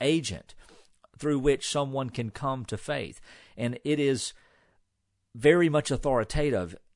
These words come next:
then what happens to those who profess to be in Christ, who are refuting this in favor of what they are saying in a kinder or more gracious God who would dare not condemn a man because of his lack of understanding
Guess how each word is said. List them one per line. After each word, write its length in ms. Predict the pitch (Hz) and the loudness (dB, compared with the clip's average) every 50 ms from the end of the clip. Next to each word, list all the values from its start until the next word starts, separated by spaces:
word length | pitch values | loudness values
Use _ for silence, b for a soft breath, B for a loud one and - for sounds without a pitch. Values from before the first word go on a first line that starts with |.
| _ _ _ _ _ _ | _ _ _ _ _ _
then 240 | 117 139 143 139 135 | -4 -4 -4 -4 -4
what 220 | 160 226 269 - | -4 -6 -6 -4
happens 440 | - - 220 214 - - 151 127 - | -8 -6 -6 -6 -6 -6 -6 -6 -6
to 100 | - 143 | -8 -4
those 280 | 127 131 127 139 127 - | -2 0 0 0 0 -2
who 120 | - 147 | -4 -4
profess 640 | 131 - - 143 135 117 - - - 175 170 - - - | -4 -2 -2 -2 -2 -2 -6 -6 -4 -4 -4 -4 -4 -6
to 100 | - 135 | -6 -6
be 300 | 123 151 151 151 - - | -2 -2 -2 -2 -2 -6
in 180 | - 139 139 127 | -8 -8 -8 -8
Christ, 560 | - - - 185 208 196 110 95 113 127 - | 2 4 4 4 4 -2 -4 -6 -6 -6 -6
who 140 | - 147 143 | -6 -4 -2
are 140 | 147 147 147 | 0 -2 -2
refuting 600 | 131 143 147 143 - - 240 262 247 190 123 104 | 0 -2 -4 -4 -4 -2 -2 0 0 0 -4 -4
this 220 | 95 113 113 - - | -4 -4 -4 -4 -6
in 100 | 135 120 | -10 -10
favor 480 | - - 160 165 175 156 151 151 135 | -4 -4 -2 -2 -2 0 0 -2 -2
of 240 | - - 135 123 113 | 0 -2 -4 -2 2
what 180 | 139 147 - - | 0 0 2 2
they 140 | 151 196 | 0 0
are 100 | 208 175 | 0 0
saying 280 | 127 - - 127 131 135 | -2 -2 -4 -4 -4 -4
in 180 | 131 127 127 131 - _ - | -6 -8 -8 -10 -12 _ -8
a 80 | 123 | -8
kinder 600 | 120 - - 135 160 175 202 190 165 120 92 78 B B B B B B _ | -8 -6 -6 -4 -4 -2 -2 -4 -4 -6 -6 -6 B B B B B B _
or 160 | - 127 135 | 0 0 0
more 220 | 131 123 127 175 160 | 0 0 0 0 -2
gracious 600 | 117 120 120 139 170 208 202 - - 117 - - | -2 0 0 0 0 0 -2 -4 -4 -4 -6 -4
God 340 | - 113 92 87 82 85 92 | -4 -4 -4 -4 -4 0 4
who 120 | 131 143 | 4 4
would 200 | 135 123 110 98 | 4 2 -2 -2
dare 240 | 90 151 170 175 170 | -4 -4 -4 -4 -4
not 260 | 147 135 123 - - | -4 -4 -6 -6 -6
condemn 380 | - 120 107 98 107 156 202 202 | -8 -8 -6 -4 -2 -2 0 0
a 60 | 139 | -2
man 360 | 95 95 82 82 90 120 120 B B B B B B B | -4 -6 -8 -6 -6 -8 -8 B B B B B B B
because 280 | 139 135 - 165 151 | -6 -2 0 0 0
of 80 | 147 147 | 0 -2
his 160 | 160 143 113 | -4 -4 -4
lack 360 | 107 98 110 123 139 147 - | -4 -4 -2 -2 -2 -4 -6
of 120 | 143 131 139 | -6 -4 -4
understanding 920 | 147 143 135 143 135 - - - 175 185 190 202 196 - 110 78 62 57 | -4 -4 -4 -6 -6 -6 -8 -8 -6 -6 -4 -6 -4 -6 -8 -8 -10 -14